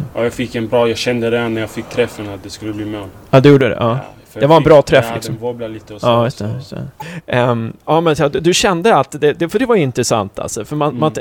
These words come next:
Speaker 2: det var ju några som, jag läste på Trelleborgs forum, de tyckte det var målvaktstavlan, den ska målvakten ta, men det
Speaker 1: Det, det bör också, alltså, jag känner ju målvakten Marco,
Speaker 2: Mm.
Speaker 1: jag har spelat
Speaker 2: Ja.
Speaker 1: med honom. Det är en
Speaker 2: Ja.
Speaker 1: duktig målvakt och så här, men vi snackade efter matchen, han bara, "Den wobblar som f-", alltså, det,
Speaker 2: Ja,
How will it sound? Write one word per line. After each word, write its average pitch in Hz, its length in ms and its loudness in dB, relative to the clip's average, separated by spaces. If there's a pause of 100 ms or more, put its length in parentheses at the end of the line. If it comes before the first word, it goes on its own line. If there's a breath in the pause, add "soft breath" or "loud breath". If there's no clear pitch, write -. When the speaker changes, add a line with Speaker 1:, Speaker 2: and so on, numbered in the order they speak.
(400)
Speaker 2:
det 151 100 -16
var 160 80 6
ju 160 60 6
några 170 300 4
som, 147 180 -6
jag 156 120 0
läste 151 200 2
på - 60 -12
Trelleborgs 151 500 2
forum, 117 280 2
de 135 120 2
tyckte 156 180 -4
det - 20 -8
var 131 60 2
målvaktstavlan, 123 800 0
den 135 100 -2
ska 143 120 -6
målvakten 117 420 -4
ta, 113 200 -2
men 127 140 -4
det 143 100 -2
Speaker 1:
Det, 156 140 2
det 139 240 -2
bör 202 400 4
också, 160 120 -2
alltså, 139 160 -4
jag 156 100 4
känner 180 280 0
ju 147 120 2
målvakten 147 440 0
Marco, 135 200 -4
Speaker 2:
Mm. 123 100 -6
Speaker 1:
jag 120 60 -2
har 117 40 -4
spelat 131 300 -4
Speaker 2:
Ja. 117 80 -4
Speaker 1:
med 135 100 -2
honom. 107 280 -8
Det 107 60 -8
är 113 40 -6
en 117 80 -6
Speaker 2:
Ja. 123 80 -4
Speaker 1:
duktig 127 200 -4
målvakt 135 440 -2
och 127 60 -6
så - 140 -4
här, 143 140 2
men 113 320 -6
vi 117 100 -6
snackade 135 340 -4
efter 135 160 -8
matchen, 131 340 -4
han 110 160 -8
bara, 117 180 -2
"Den 113 140 -6
wobblar 120 300 -4
som 117 140 -12
f-", 110 80 -16
alltså, 110 260 -8
det, 120 180 0
Speaker 2:
Ja, 113 80 -2